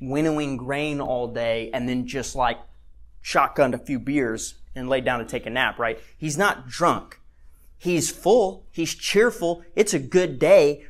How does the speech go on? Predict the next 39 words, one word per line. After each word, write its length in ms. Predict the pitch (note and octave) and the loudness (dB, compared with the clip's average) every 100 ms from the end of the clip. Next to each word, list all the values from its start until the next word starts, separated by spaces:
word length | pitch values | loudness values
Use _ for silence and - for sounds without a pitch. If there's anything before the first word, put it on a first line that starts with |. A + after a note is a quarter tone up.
| - | 0
The, 200 | C#3+ C#3 | 2 4
the 120 | C#3 | 2
harvests 520 | - F#3 F#3+ F#3 - | 8 10 10 6 0
are 120 | C#3+ | 2
over. 300 | B2+ F#3 F#3+ | 6 6 6
The 100 | D#3 | 2
bounty 440 | A#2+ C#3+ F#3 F#3 F3 | 0 0 0 0 -4
has 200 | D#3 - | -4 -2
come 240 | E3 D#3 | 0 2
in. 280 | E3+ G3+ G3+ - - | 4 2 0 -8 -8
He's 220 | E3+ D#3 | -4 -4
happy. 640 | - - D3+ C#3 - G2 - - - - | -4 -4 -2 -2 -4 -18 -20 -20 -16 0
It 140 | D#3+ | 4
says 180 | A#3+ A3 | 6 6
it 100 | F#3 | 6
happened 320 | F#3 F3 D#3+ | 6 6 4
at 80 | - | 0
midnight. 380 | C#3+ C3+ A2+ F#2+ | 2 2 0 -4
This 140 | D#3+ | -6
is 60 | E3 | -2
another 240 | F3+ E3 | 0 0
literary 440 | D3+ D3 C#3+ C3+ C3 | 2 2 2 0 -2
tool. 360 | - A2 G2+ - - - - | -4 -6 -6 -12 -20 -20 -6
Midnight 560 | D#3 C4 A3+ B3 A#3 G#3+ | 2 2 4 4 4 4
is 180 | E3 E3+ | 2 0
when 160 | F#3+ | -2
stuff 340 | - - F3+ F3 | -2 2 2 2
happens 400 | E3+ - C#3 C3+ | -4 -2 -4 -4
in 80 | |
the 60 | B2 | -2
Bible. 360 | A#2+ G#2 G2+ - - - - - - - - | 0 0 -2 -12 -20 -20 -20 -20 -20 -20 -6
When 180 | D3+ D#3 | 0 2
they 100 | C#3+ | 4
reference 480 | C3+ G3+ A#3+ B3+ A#3+ | 4 4 2 -2 0
in 80 | G3 | -2
the 100 | - | 0
Old 220 | E3+ E3 | 0 0
Testament 440 | F#3 F3 E3+ - | -2 0 -4 -4
midnight, 640 | C#3 C#3 D#3 F3 F3 F#3+ | -2 0 0 0 -2 -4